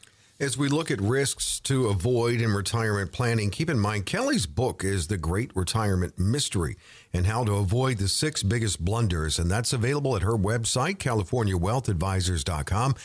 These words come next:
and also at, at amazon dot com. And, and, uh, Kelly, of course, this is part of the planning process.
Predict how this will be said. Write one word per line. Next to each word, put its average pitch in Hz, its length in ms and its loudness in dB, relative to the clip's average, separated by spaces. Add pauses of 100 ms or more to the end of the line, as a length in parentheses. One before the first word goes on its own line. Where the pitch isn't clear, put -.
(180)
and 110 100 2
also 185 360 0
at, 165 320 -2
at 135 260 -2
amazon 87 560 0
dot 80 260 -2
com. 76 320 0 (320)
And, 143 400 0
and, 127 320 0
uh, 135 100 -2
Kelly, 165 340 -2
of 113 120 -4
course, 180 340 0
this 170 220 -2
is - 120 -2
part - 320 -4
of 107 100 -2
the 117 120 0
planning 135 440 0
process. 110 580 -2